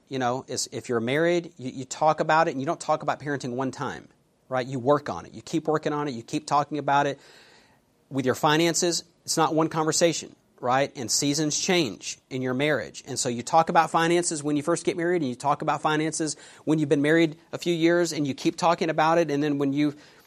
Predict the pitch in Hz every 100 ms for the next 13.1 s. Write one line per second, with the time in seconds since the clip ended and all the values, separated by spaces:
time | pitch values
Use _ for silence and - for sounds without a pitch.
0 | _ _ _ - 147 170 170 160 156 -
1 | 175 180 180 160 135 175 175 175 160 151
2 | - 175 - 175 170 - 185 - 175 175
3 | 151 143 143 123 139 135 - 156 - 101
4 | 76 - 143 151 147 151 - 202 147 80
5 | - _ _ _ _ _ _ 135 131 143
6 | 156 151 165 160 - 165 147 143 143 143
7 | 117 - 139 139 101 - - - - -
8 | 139 131 156 180 156 143 113 107 - -
9 | _ _ _ _ 113 117 131 160 147 123
10 | 120 131 156 165 147 120 117 117 117 113
11 | - 117 110 - - 95 - - _ _
12 | _ _ _ _ 127 113 120 107 92 113
13 | -